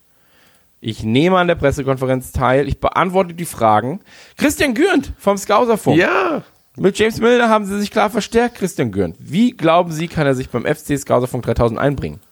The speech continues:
Speaker 1: Er ist universell einsetzbar und wird sich durch Erfahrung und Mentalität ins Team integrieren, oder?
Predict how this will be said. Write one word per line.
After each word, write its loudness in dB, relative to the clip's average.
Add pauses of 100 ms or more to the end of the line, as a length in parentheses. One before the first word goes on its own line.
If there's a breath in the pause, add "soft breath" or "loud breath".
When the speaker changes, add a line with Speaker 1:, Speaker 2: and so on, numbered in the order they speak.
(320 loud breath)
Speaker 1:
Er 2
ist -2
universell 2
einsetzbar 0
und -6
wird -4
sich -10
durch -6
Erfahrung 0
und -6
Mentalität -2
ins -12
Team -4
integrieren, -2
oder? 2